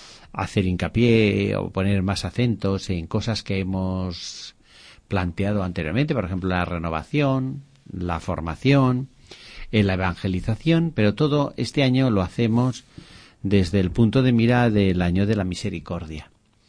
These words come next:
Entonces, mm, el año de la pi-, misericordia, pues, nos viene como si fuera un motivador de este curso pastoral.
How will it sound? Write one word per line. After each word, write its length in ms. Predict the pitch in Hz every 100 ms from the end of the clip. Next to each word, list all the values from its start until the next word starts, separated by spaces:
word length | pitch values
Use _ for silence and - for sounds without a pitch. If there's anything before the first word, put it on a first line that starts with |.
| - - - - -
Entonces, 960 | 90 85 101 95 120 117 107 87 -
mm, 500 | - 104 90 85 87
el 60 | 92
año 180 | 123 147
de 40 |
la 100 | 139
pi-, 140 | 131 123
misericordia, 800 | 120 113 127 120 120 110 120 127
pues, 280 | - 104 82
nos 220 | 87 87
viene 320 | 107 104 117 117
como 240 | 98 90
si 120 | -
fuera 380 | - 101 107 113
un 340 | 104 110 107
motivador 800 | 104 104 107 101 101 113 107 113 - - - - - _
de 160 | 87 107
este 260 | 101 101 90
curso 400 | 98 87 95 90
pastoral. 640 | 85 - 92 156 202